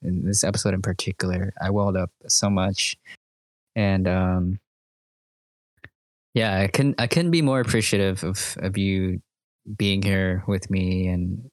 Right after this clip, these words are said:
and the fact that, like, we've gotten such good reception.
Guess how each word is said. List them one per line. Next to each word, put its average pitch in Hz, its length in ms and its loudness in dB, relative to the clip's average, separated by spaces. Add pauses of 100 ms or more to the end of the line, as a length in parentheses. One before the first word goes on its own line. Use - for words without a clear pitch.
(140)
and 95 160 -2
the 95 80 -2
fact 92 300 -2
that, 82 120 -4
like, 87 360 -6 (880)
we've 107 80 -4
gotten 92 180 0
such - 260 0
good 92 140 -2
reception. 90 680 -2